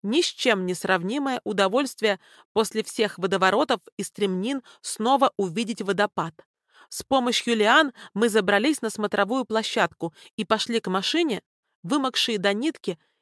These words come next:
и абсолютно трезвые. Дома приняли душ,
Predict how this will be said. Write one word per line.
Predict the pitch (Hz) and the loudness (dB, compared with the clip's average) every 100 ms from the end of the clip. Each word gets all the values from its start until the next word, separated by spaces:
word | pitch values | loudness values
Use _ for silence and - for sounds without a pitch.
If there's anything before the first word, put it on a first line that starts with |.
| _ | _
и | 202 | -4
абсолютно | 185 - 185 180 262 - 233 | -4 -4 -2 -2 -2 -4 -8
трезвые. | - 180 160 156 170 214 _ _ _ _ _ _ _ _ | -6 -2 -2 -4 -12 -16 _ _ _ _ _ _ _ _
Дома | 165 156 320 311 | -4 2 4 4
приняли | 240 240 247 214 180 | 2 0 0 0 -2
душ, | 160 240 330 - | 0 2 2 0